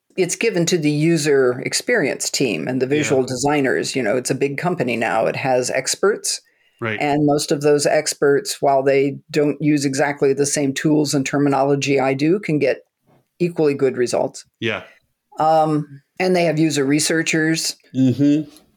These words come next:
Speaker 1: And they have accessibility officers. They should. And so my coming back and saying, "Oh, I wanted to innovate in some researchy sort of
Speaker 2: Yeah.
Speaker 1: way," is kind of irrelevant.
Speaker 2: Yeah.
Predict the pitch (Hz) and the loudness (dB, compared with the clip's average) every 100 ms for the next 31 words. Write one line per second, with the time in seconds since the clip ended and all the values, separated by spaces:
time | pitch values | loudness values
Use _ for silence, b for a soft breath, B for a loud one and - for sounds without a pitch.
0 | _ - 160 156 165 165 156 143 - _ | _ -2 0 2 2 2 2 0 -12 _
1 | _ _ 160 - - - 170 165 170 170 | _ _ -4 0 0 2 2 4 4 4
2 | 165 143 - - 165 165 165 170 175 185 | 2 -2 -10 -2 -2 0 0 2 0 0
3 | 139 135 - 139 165 - b b b b | 0 0 2 2 2 -2 b b b b
4 | _ - 185 202 - 175 175 175 170 - | _ -2 -2 2 4 4 6 4 2 -2
5 | _ _ 165 196 208 214 190 165 165 180 | _ _ 0 0 0 0 2 2 2 2
6 | 170 175 151 156 208 160 180 170 156 151 | 0 0 2 2 4 4 4 2 2 2
7 | 139 156 - 226 185 170 151 156 147 160 | 2 0 0 0 2 2 2 0 2 2
8 | 156 202 190 185 185 170 170 160 - 156 | 2 2 2 0 0 0 2 2 2 2
9 | 214 277 233 - 196 185 170 165 147 127 | 2 2 0 -2 -2 -2 0 0 2 2
10 | 117 110 71 - - 110 101 | 2 -2 -4 -6 -6 -4 -2